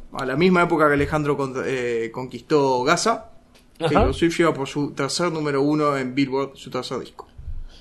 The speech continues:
Speaker 2: Porque Seba, si yo te pregunto cuáles son los grandes capitanes de la historia, vos me vas a mencionar Julio César,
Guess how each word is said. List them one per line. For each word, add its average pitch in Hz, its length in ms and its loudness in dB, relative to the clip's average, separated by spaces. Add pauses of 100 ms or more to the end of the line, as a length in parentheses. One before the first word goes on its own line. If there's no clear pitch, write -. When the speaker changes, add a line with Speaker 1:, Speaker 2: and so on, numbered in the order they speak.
(140)
Speaker 2:
Porque 151 240 -2
Seba, 233 500 2
si - 200 -2
yo - 140 -2
te 190 80 -2
pregunto 160 340 -4
cuáles 147 180 -4
son 160 120 -8
los 131 120 -6
grandes 151 260 -4
capitanes 143 480 -8
de 131 60 -12
la 135 60 -12
historia, 208 460 0
vos 143 200 -6
me 147 80 -4
vas 143 140 -6
a 139 60 -6
mencionar 156 520 -4 (440)
Julio 190 340 2
César, 196 480 0